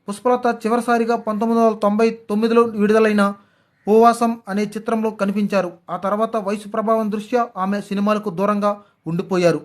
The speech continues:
పుష్పలత సినీ మృతిపై సినీ పరిశ్రమ అంతా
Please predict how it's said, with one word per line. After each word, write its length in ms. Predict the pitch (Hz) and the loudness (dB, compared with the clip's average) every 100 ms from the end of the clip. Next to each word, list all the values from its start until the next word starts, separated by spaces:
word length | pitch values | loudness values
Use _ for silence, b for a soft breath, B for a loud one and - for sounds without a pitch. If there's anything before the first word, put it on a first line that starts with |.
| b b b b | b b b b
పుష్పలత 520 | 190 - 240 233 226 | -16 -2 0 2 0
సినీ 420 | 220 - 208 233 - _ _ | 0 -2 0 0 -4 _ _
మృతిపై 420 | 202 190 226 233 220 - _ _ - | -12 -8 -2 0 0 -4 _ _ -6
సినీ 180 | 202 | -2
పరిశ్రమ 460 | 233 226 208 233 226 | -2 -4 -2 -2 0
అంతా 320 | 220 226 233 | 0 2 0